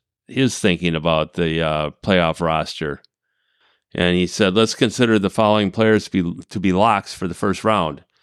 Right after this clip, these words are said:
There are Pablo Lopez, Sonny Gray, Joe Ryan, Kenta Maeda, Joan Duran, Brock Stewart, Griffin Jacks,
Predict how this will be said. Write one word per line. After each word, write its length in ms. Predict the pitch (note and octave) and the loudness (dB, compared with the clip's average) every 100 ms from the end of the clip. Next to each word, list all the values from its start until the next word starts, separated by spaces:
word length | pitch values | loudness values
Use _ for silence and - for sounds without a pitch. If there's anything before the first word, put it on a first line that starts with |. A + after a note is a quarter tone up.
| _ _ _ _ - | _ _ _ _ -2
There 160 | F2 | 0
are 60 | D#2+ | 0
Pablo 340 | - F#2+ F2+ | 0 0 2
Lopez, 520 | F2+ G2 A2+ B2 A2+ | 2 2 2 0 -2
Sonny 260 | - F#2 F2 | -2 -2 -2
Gray, 340 | D#2+ F#2+ G#2 | -2 0 0
Joe 220 | G2+ F#2 D#2+ | 0 -2 0
Ryan, 420 | F2 F#2+ G#2 F#2+ | 0 0 -2 -4
Kenta 300 | F2 E2+ F2 | -6 -6 -4
Maeda, 640 | E2 F2 G2+ G#2+ G#2+ G2+ - _ _ _ _ _ _ | -2 0 0 0 0 -2 -8 _ _ _ _ _ _
Joan 320 | - G2 F#2+ F2 | 0 2 2 2
Duran, 600 | F2+ F#2 G#2 G#2+ A2 G#2 _ _ _ _ _ _ _ | 4 4 4 0 -2 -6 _ _ _ _ _ _ _
Brock 240 | - F#2 - | 0 0 0
Stewart, 480 | - C3 B2+ A2+ | -2 2 4 2
Griffin 320 | - G#2 G2+ F2 | 0 0 -2 0
Jacks, 640 | G2+ G#2+ A2 - - | 2 2 0 -4 -14